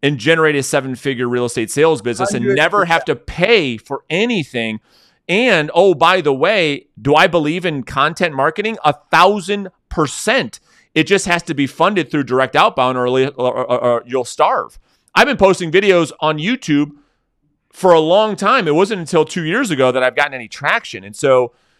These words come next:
Speaker 1: all we're saying is, as you're doing these other channels, that you have a direct outbound approach that's generating cash flow right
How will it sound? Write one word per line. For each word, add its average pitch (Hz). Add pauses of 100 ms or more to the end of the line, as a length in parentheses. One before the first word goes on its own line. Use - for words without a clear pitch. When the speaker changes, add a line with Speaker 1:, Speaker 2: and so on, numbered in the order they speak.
(280)
Speaker 1:
all 226
we're 165
saying 98 (320)
is, 127 (160)
as 156
you're 151
doing 135
these 117
other 98
channels, 110 (340)
that 123
you 131
have 131
a 120
direct 120 (100)
outbound 131
approach 139
that's 101
generating 117
cash 156
flow 101
right 123